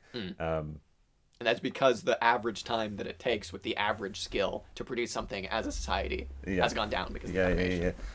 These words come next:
Speaker 2: And, I mean, like, um, what we're seeing here is an example of how global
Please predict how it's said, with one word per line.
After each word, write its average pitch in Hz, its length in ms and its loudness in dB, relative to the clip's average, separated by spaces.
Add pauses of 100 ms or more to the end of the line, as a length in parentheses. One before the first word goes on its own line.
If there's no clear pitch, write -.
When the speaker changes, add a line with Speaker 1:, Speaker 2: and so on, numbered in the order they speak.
Speaker 2:
And, 117 320 2 (280)
I 107 100 8
mean, 92 180 0
like, 85 240 0 (840)
um, 78 340 -4 (840)
what 101 360 6
we're 95 180 2
seeing 90 520 0
here 87 640 0
is 78 480 -6 (100)
an 104 180 6
example 92 720 2
of 92 240 6
how 87 1040 2 (1160)
global 87 760 0